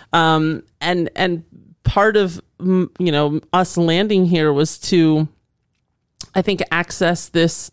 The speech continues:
this romance, uh, that I very much see in this town. It's a very romantic city.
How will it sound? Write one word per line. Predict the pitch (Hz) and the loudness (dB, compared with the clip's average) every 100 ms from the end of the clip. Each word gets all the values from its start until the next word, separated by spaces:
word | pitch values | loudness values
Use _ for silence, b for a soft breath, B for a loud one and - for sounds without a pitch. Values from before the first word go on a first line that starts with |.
| _ - | _ -4
this | 175 - | -2 0
romance, | 165 208 147 120 - - - - | 0 0 -2 -4 -8 -14 -8 0
uh, | 160 156 151 | 2 2 0
that | 156 165 - | 0 -2 0
I | 160 190 | 0 0
very | 165 165 165 | 0 0 0
much | 160 - | -4 -6
see | - 185 170 | -4 -2 0
in | 156 | 0
this | 151 - | -2 -2
town. | 185 147 | -2 -2
It's | 151 | -2
a | 190 | -4
very | 160 147 170 208 | -2 0 2 2
romantic | 180 156 151 165 165 147 | 2 0 0 -2 -2 -4
city. | - 165 117 | -2 -2 -4